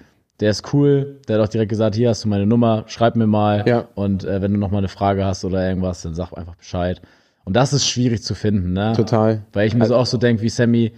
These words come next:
Speaker 1: ganz im Ernst, wenn ich einen getragenen Schuh hab und dann irgendjemand höre, der sagt, „Ey, der Air, Air Jordan sechs ist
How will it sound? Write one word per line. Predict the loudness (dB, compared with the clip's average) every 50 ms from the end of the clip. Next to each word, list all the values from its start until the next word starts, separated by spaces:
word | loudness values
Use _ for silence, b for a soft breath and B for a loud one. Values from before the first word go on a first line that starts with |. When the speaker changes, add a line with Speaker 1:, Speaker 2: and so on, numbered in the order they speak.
| b b b b b
Speaker 1:
ganz | -2 -2 0
im | 0 0
Ernst, | 0 0 0 0
wenn | 0
ich | 0 2
einen | 0
getragenen | -2 -2 0 0 0 2 2 0 0
Schuh | -2 -2 0 2
hab | 0 0 0
und | 0 0 0
dann | 0 0
irgendjemand | 0 0 0 0 0 0 0 0 0 -2 -2 -4 -4 -2
höre, | -2 0 0 0
der | 0 0 0 0
sagt, | 0 -2 -2 -4
„Ey, | -4 -4 -2 0
der | 0 0
Air, | 0 0 -2 -2 -4 -4
Air | -4 -4
Jordan | -2 -2 -2 -2 -2 -2 -4
sechs | -4 -4 -4 -4 -4
ist | -8 -12 -12 -12